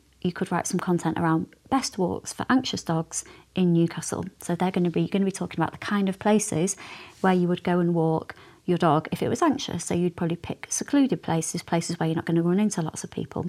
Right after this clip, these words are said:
and you can create your content around that. Let's say if you are a cat behaviourist, so one of my clients is Katie Gwilt, so she's a cat lady, and she's over in Liverpool, so she's a cat groomer,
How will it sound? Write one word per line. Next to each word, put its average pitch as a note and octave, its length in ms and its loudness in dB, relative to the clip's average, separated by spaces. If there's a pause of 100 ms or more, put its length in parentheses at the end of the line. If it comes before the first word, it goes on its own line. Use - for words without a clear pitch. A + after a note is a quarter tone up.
and F3+ 100 0
you E3+ 60 2
can F3 220 -4
create - 320 -2
your E3+ 80 -8
content D#3 420 -4
around D#3 320 0
that. C3+ 160 -6 (960)
Let's - 180 0
say G#3 200 2
if - 280 -2
you G3+ 300 2
are F3 320 2
a E3+ 400 2
cat - 240 -2
behaviourist, F3+ 840 0
so F3 380 -2
one F#3+ 220 -2
of F3+ 40 2
my E3+ 80 2
clients - 440 -2
is - 80 -4
Katie F3+ 380 0
Gwilt, F3 420 2
so - 100 -4
she's - 260 -6
a - 40 -2
cat - 260 -2
lady, F#3+ 480 2 (300)
and F#3+ 80 -8
she's F#3 200 -2
over F3+ 220 2
in F3 100 4
Liverpool, F3+ 500 0
so - 140 -4
she's F3+ 200 0
a F#3 60 -4
cat - 260 0 (160)
groomer, F#3+ 420 6